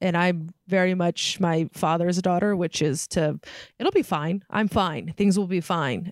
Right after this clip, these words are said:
and just stoic and plow through. Um,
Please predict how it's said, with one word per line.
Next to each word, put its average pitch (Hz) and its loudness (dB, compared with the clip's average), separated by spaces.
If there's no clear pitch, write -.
and 156 0
just - -2
stoic 180 0
and 160 -4
plow 165 0
through. 180 0
Um, 156 0